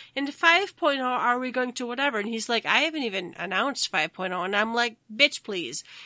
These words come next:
You're leading us somewhere." They're gonna be rioting in the streets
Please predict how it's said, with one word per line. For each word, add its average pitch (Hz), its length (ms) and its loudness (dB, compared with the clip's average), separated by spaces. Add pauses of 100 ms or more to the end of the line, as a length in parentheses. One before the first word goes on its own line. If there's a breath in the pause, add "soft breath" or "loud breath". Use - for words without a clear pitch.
(100 loud breath)
You're 277 280 10
leading 277 360 0
us 254 160 4
somewhere." 180 540 -4 (420 loud breath)
They're 311 180 6
gonna 339 200 0
be 233 60 0
rioting 214 440 2
in 196 60 -4
the 160 80 -6
streets - 880 -2